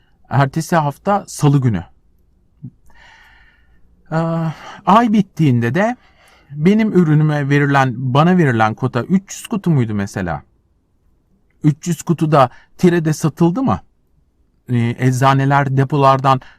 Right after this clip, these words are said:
üç yüz kutu sipariş geçmiş mi? Ben hedefimi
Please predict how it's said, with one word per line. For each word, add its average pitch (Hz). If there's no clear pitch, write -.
üç 180
yüz -
kutu 139
sipariş 139
geçmiş -
mi? 110
Ben 208
hedefimi 185